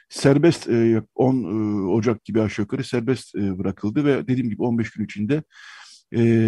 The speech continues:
Yunanistan'ı terk etmesi istendi. Eşi Yunanistan vatandaşı üstelik.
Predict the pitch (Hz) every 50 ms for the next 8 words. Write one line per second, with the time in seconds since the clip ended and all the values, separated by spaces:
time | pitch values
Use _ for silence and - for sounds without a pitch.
0 | 110 107 107 107 95 104 95 - _ _ _ _ - - - - 127 135 143 139
1 | 113 - 139 139 - - 139 131 - 131 - - 104 - - 104 98 - 101 101
2 | 135 147 160 - - 131 104 - 185 185 - - - - 120 123 143 156 143 -
3 | 120 110 107 104 101 - 101 98 90 92 - - 98 - - - 110 139 170 -
4 | -